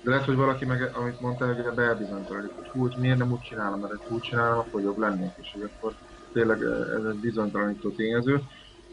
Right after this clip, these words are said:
Én bennem ez sose volt bennem, mert, ö, én ugye láttam az eredményét mindig annak, hogy, ö, hogy rápihentem a versenyre, a vé-, a végén a versenyen jól kijött az eredmény.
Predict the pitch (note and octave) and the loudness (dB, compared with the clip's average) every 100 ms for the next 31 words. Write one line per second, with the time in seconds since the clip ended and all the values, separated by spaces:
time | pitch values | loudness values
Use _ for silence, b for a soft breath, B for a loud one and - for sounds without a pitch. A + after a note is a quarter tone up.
0 | - - - - - - - - - - | -18 -18 -20 -20 -20 -20 -20 -20 -20 -4
1 | B2+ C3 C3+ C3 B2+ C3 - A2 A2 A#2+ | 2 4 6 4 2 0 -2 0 2 2
2 | B2+ C3 B2+ B2 - B2 A#2+ A#2+ A#2 - | 2 4 2 0 -4 -4 -2 -4 -6 -14
3 | - - B2 B2+ - - - - A#2+ B2+ | -16 -4 -2 -2 -6 -16 -16 -6 0 4
4 | A#2 A2 A2 A2 G#2+ F#2+ G#2+ G#2 A2 G#2 | 4 0 -4 -4 -6 -6 -10 -10 -10 -8
5 | G#2+ G#2+ G#2+ - G#2 G2+ G#2+ G#2+ - - | -8 -8 -10 -8 -8 -4 -2 -4 -8 -16
6 | - - - - A2 G#2+ G#2 A2 A2+ A2+ | -20 -20 -20 -6 -2 -2 -2 2 4 4
7 | C3+ C#3 D#3 D3+ C#3+ C#3 C3 B2+ A#2 A#2 | 2 2 0 0 2 2 0 0 2 2
8 | A2+ B2 A#2 A#2 B2 A#2+ F#2+ G2 A2 - | 2 0 0 0 0 0 0 0 0 -2
9 | A2 A2 G2 F2+ F#2 F2+ - F2+ E2+ - | -2 2 2 0 -4 -6 -4 -4 -4 -6
10 | - | -12